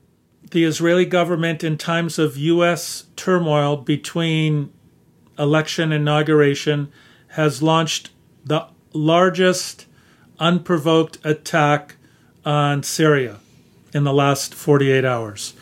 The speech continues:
So when, when America creates these power vacuums between, uh, you know, elections and inaugurations, the Israelis never miss an opportunity to commit war crimes,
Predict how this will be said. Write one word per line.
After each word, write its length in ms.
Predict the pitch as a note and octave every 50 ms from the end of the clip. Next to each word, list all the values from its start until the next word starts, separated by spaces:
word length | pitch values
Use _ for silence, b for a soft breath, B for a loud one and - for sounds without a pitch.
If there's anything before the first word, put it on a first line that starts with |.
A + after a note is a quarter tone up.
| B B B B B B -
So 680 | - - - F3 E3 E3 D#3+ D#3+ D#3 D#3 D3 C#3+ b b b b b b b b b _ -
when, 380 | E3 F3 F3 E3+ E3 D#3 - - _
when 220 | D#3+ D#3+ E3 E3
America 600 | E3 D#3+ D#3+ E3 F3 F#3 G3 F#3+ G3 G#3 G3+ F#3+
creates 400 | F#3+ - - F#3+ F3+ F3+ F3+ -
these 220 | - F3+ E3 D#3 -
power 400 | - - E3 E3 F3 F3+ F3+ D3+
vacuums 600 | E3+ F3 F3 F3+ F3 - F3+ F#3 F#3 F3+ - -
between, 640 | - D#3+ D3 - - E3+ D#3+ D#3 D#3+ D#3+ E3+ E3 - -
uh, 440 | C#3+ D3 D3 D3 D3 D3 C#3 C#3 b b b b b b b b b _
you 140 | - D3+ D#3
know, 320 | D#3 D3+ D3 D3 D3 D3+ D3
elections 500 | D3 D3 D#3 D#3+ D#3 - F3+ E3+ D#3 D3
and 140 | D#3+ D#3+ D#3+
inaugurations, 920 | D#3 D#3 D3+ D#3 D#3 D3+ D#3 D3+ D#3 D#3 D#3 - E3+ D#3+ D#3+ D3+ - - b b b b b _
the 100 | - D#3+
Israelis 680 | D#3+ D3+ C#3+ - F3 E3+ F3 F3+ F3+ F3+ E3+ E3 - -
never 340 | D3+ D3+ E3 F3 F3 F#3+ F3+
miss 240 | E3+ F3 E3 - E3+
an 80 | D#3
opportunity 680 | D#3 D3 - - D#3 D3+ - - D#3+ D#3 D3+ D3 D#3 D3
to 80 | C3+ C#3
commit 440 | - - - D#3 D3 D3+ D3+ D#3 -
war 260 | C3+ C#3+ D3+ D3+ D#3
crimes, 560 | D3+ - D#3+ D3+ D3+ D3+ D#3 D#3 D3 - -